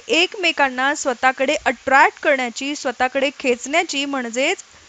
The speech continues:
स्वतःकडे attract करण्याची, स्वतःकडे आकर्षून घेण्याची जी शक्ती असते, जी power असते, या पॉवरला काय म्हणतात? The force of gravity असं म्हणतात. The sun exerts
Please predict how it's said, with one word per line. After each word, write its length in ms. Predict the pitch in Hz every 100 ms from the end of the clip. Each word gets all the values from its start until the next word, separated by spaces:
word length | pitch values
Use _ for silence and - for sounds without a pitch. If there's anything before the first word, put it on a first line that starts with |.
| - - -
स्वतःकडे 560 | 277 254 294 302 302 415 - -
attract 480 | 247 240 277 311 415
करण्याची, 500 | 339 294 262 247 302
स्वतःकडे 480 | - 262 254 277 302 -
आकर्षून 600 | 240 285 302 - 392 381
घेण्याची 380 | 370 285 277 269
जी 180 | 269
शक्ती 420 | 302 247 - - 349
असते, 320 | 339 - 320
जी 120 | 294 311
power 340 | - 247 233 294
असते, 460 | 302 - 294 294 320 - - -
या 100 | 277
पॉवरला 560 | 277 269 247 285 311 330
काय 220 | 349 311
म्हणतात? 460 | 349 311 311 339 587 - - - -
The 80 | 240 -
force 380 | 320 349 392 370 330
of 180 | 349 262
gravity 420 | 240 233 247 285
असं 280 | 254 - 277 539 - -
म्हणतात. 420 | 240 220 202 185 - - - - - - -
The 80 | 262
sun 360 | 262 302 415 440 -
exerts 600 | 285 254 269 339 370 392